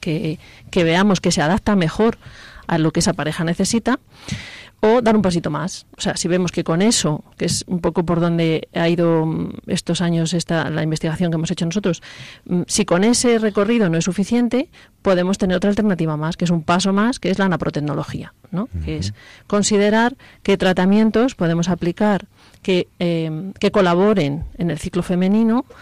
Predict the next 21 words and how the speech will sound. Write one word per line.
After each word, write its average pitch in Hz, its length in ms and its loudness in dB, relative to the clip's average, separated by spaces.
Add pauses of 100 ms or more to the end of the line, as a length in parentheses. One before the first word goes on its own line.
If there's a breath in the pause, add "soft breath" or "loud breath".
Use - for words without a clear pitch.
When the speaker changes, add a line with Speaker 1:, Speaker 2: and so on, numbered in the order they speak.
(120)
Speaker 1:
a 170 100 0
conseguir 165 400 -2
esa 165 160 -4
fertilidad 202 580 0 (480 soft breath)
para, 180 320 0 (280)
por 165 140 0
ejemplo, 185 520 0
en 165 120 -2
los 156 100 -2
casos 175 240 -2
de 165 80 -2
factor 165 300 -4
masculino, 180 460 0
compensar 160 760 -2 (540 loud breath)
ese, - 800 -6
ese - 180 -8
déficit, - 380 -14
¿no? 135 180 -10
En 165 120 -2
una 147 120 -2
pareja, 156 400 -4